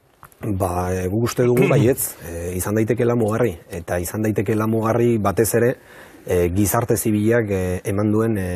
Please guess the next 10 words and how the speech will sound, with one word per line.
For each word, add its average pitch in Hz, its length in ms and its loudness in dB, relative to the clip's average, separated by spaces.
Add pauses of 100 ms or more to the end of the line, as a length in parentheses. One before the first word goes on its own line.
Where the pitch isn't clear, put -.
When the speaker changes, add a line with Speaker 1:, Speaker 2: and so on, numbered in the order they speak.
(120)
Speaker 1:
erantzunagatik, 98 720 0
ez? - 120 -10 (440)
Gizarte 113 340 2
zibilak, 113 480 2
e, 104 100 4 (120)
agertu 113 380 2
duen 101 160 2
konpromisoagatik, 101 840 0 (280)
nolabait, 98 440 0
e, 98 60 0